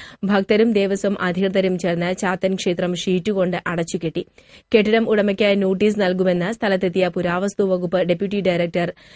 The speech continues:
രാജേശ്വരിയും സൂപ്പർവൈസർ രാജനും അറിയിച്ചു. ചാത്തൻ ക്ഷേത്രം സ്ഥാപിച്ചതിനെതിരെ ജില്ലാ കളക്ടർ, ആർ ഡി ഒ, തഹസിൽദാർ എന്നിവർക്ക് ദേവസ്വം അധികൃതർ പരാതി നൽകി.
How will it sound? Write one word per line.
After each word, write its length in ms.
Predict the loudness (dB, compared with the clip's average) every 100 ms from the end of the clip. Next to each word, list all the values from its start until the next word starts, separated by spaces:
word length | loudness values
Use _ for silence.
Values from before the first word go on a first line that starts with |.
| -4 2
രാജേശ്വരിയും 680 | 2 4 2 2 0 -2 0
സൂപ്പർവൈസർ 640 | 0 2 2 0 2 -2 0
രാജനും 480 | 0 2 2 0 -2
അറിയിച്ചു. 420 | -4 -4 -4 -8 -10 _ _ _ -2
ചാത്തൻ 320 | 2 2 2
ക്ഷേത്രം 340 | 0 0 2 0
സ്ഥാപിച്ചതിനെതിരെ 920 | 0 0 0 0 2 2 2 4 4
ജില്ലാ 320 | 4 2 2
കളക്ടർ, 460 | 2 0 2 2 2 0
ആർ 180 | 0 0
ഡി 160 | 0 0
ഒ, 80 | 0
തഹസിൽദാർ 600 | 2 0 0 0 0 0
എന്നിവർക്ക് 440 | -2 -4 -4 -4 -2
ദേവസ്വം 380 | 0 0 -2 -4 -4
അധികൃതർ 460 | -4 0 0 -2 -4
പരാതി 420 | -4 -4 -6 -6
നൽകി. 280 | -10 -10